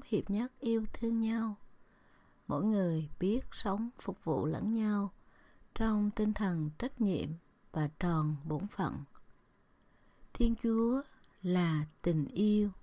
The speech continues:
Nguyện xin tình yêu Chúa ở lại luôn mãi trong các gia đình, để tình yêu của Ngài được thể hiện qua từng ngôn ngữ, từng hành vi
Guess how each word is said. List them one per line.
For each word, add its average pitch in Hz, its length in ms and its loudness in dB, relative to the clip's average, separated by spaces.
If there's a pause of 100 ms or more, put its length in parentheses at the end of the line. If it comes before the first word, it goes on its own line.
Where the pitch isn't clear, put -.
(1900)
Nguyện 160 180 2
xin 196 580 2
tình 175 240 4
yêu 196 240 2
Chúa 226 300 2
ở 311 180 -2
lại 175 300 0
luôn 226 280 2
mãi 196 300 -2 (240)
trong 208 420 2 (120)
các 269 180 -4 (100)
gia 233 160 0
đình, 175 340 0 (760)
để 165 140 -2
tình 180 280 0
yêu 226 240 2
của 180 180 -4
Ngài 180 360 2
được 156 240 0
thể 180 140 0
hiện 190 360 0 (160)
qua 220 260 0
từng 156 300 2 (520)
ngôn 208 280 4
ngữ, 156 300 0 (760)
từng 185 260 4
hành 175 260 0
vi 220 380 4